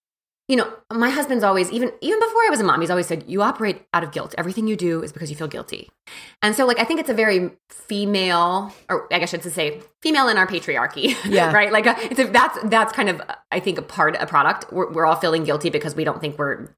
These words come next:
Speaker 1: living up to these false expectations of, of the society has of us as women. But I think also then it's heightened or multiplied times a thousand when you become a mom, because then, of course, there's all these societal expectations of mothers that are completely fake, you know, that's impossible, these
Speaker 2: Mm-hmm.
Speaker 1: standards.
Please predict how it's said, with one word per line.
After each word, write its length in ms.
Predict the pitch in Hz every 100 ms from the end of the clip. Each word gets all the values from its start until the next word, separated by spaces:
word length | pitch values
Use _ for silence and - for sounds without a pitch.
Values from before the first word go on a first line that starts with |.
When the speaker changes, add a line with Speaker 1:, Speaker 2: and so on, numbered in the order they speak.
| _ _ _ _ -
Speaker 1:
living 280 | 185 170 160
up 100 | 151
to 80 |
these 220 | 151 147 - _ _ -
false 180 | 151 151
expectations 580 | 151 147 151 143 170
of, 80 | 170 -
of 160 | 165 147
the 80 |
society 360 | 151 156 147 139
has 240 | 135 143
of 80 | 220
us 120 | 254
as 120 | 233 175
women. 320 | 175 320 370 - - - -
But 140 | 247 220
I 60 | 220
think 160 | 233 -
also 540 | 214 294 - 202 170 165 180
then 140 | 214
it's 120 | 185
heightened 440 | - - 214 175 160
or 220 | 170 165
multiplied 480 | 180 185 185 175 156
times 180 | 147 156
a 40 | 151
thousand 400 | 131 156 165 151
when 80 |
you 80 | 147
become 200 | 147 151
a 40 | 143
mom, 500 | 156 220 82 131 170 - -
because 180 | 202
then, 100 | 196 190
of 80 |
course, 200 | - 160
there's 160 | 165 156
all 100 | 151
these 140 | 151
societal 420 | 151 - 135 139 151
expectations 600 | 156 139 - 160 147 147
of 100 | 147
mothers 480 | 147 185 143 151 151
that 120 | 143
are 300 | 131 - - -
completely 760 | 240 - - 196 226 277 185 175
fake, 440 | 123 87 185 -
you 100 | - 196
know, 120 | 165
that's 180 | 185 -
impossible, 800 | 196 - 190 - - 113 113
these 140 | 185 180
Speaker 2:
Mm-hmm. 80 | 170
Speaker 1:
standards. 520 | 160 151 101 151